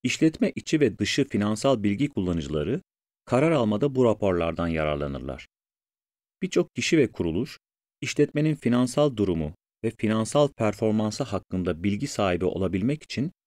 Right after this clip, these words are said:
muhasebe bilgi sisteminden elde edilen bilgilere ihtiyaç duyarlar. Bu nedenle işletmelerle ilgili alınacak stratejik kararların eksik, yanlış veya yetersiz bilgilere dayanması sorunlara yol açabilir.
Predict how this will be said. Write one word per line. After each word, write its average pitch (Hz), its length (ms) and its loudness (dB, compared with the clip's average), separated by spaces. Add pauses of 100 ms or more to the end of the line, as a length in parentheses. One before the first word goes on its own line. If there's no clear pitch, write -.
(260)
muhasebe 135 500 2
bilgi 110 240 -2
sisteminden 90 760 -2
elde 98 320 2
edilen 85 360 -2
bilgilere 87 420 -2
ihtiyaç 85 500 -4
duyarlar. 65 480 -4 (680)
Bu 190 100 4
nedenle 95 500 2 (160)
işletmelerle 143 720 0
ilgili 104 380 2
alınacak 113 500 0
stratejik 127 560 0
kararların 101 580 0
eksik, - 400 -4 (220)
yanlış 98 520 0
veya 98 240 2
yetersiz 98 640 0
bilgilere 95 440 2
dayanması 92 480 0
sorunlara 104 520 2
yol 104 160 2
açabilir. 80 520 -4